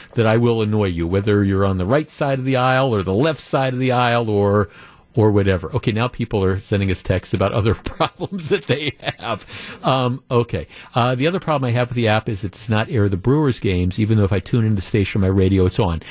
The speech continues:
That's, that's a whole different story. That, the, the Brewers game, that's a, that's a contractual thing with Major League Baseball, and, um, you can listen to us if you're in, like, a five-county range, but that's,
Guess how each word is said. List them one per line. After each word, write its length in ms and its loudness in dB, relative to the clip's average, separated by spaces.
That's, 440 -2
that's 260 -2
a 40 -2
whole 160 0
different 320 -4
story. 400 2
That, 400 0
the, 160 -2
the 180 -8
Brewers 360 2
game, 180 -2
that's 260 -2
a, 120 0
that's 180 -6
a 40 -6
contractual 560 -2
thing 220 -2
with 160 -2
Major 300 0
League 220 -2
Baseball, 600 0
and, 400 2
um, 320 2
you 100 4
can 360 0
listen 320 -4
to 240 -2
us 200 -2
if 160 -4
you're 220 4
in, 440 2
like, 180 0
a 40 -2
five-county 640 -2
range, 340 -4
but 140 -2
that's, 320 -2